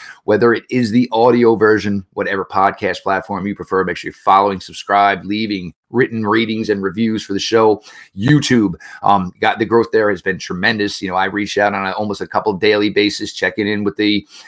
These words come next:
hierarchy here at Locked On. Uh, guys, is it going the way we should to? Is it doing what it needs to do?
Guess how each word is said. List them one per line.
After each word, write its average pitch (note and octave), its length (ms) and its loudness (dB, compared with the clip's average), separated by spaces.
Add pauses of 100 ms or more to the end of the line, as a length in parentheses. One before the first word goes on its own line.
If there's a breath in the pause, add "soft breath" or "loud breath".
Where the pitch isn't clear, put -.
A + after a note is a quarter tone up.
hierarchy A2 640 2
here A2 160 2
at F#2+ 100 0
Locked G2+ 280 0
On. G#2+ 340 0
Uh, F2 180 -6
guys, E2 280 -8 (160)
is F2+ 240 -6
it D#2+ 60 -18
going A2+ 240 0
the A#2 60 -2
way A2+ 140 2
we A2+ 80 -2
should A2+ 360 0
to? A#2 260 4
Is F#2 100 -2
it G2 300 -8
doing A#2+ 280 4
what A2+ 140 4
it G#2+ 80 -8
needs A2+ 300 -2
to A2 80 -8
do? A#2 360 2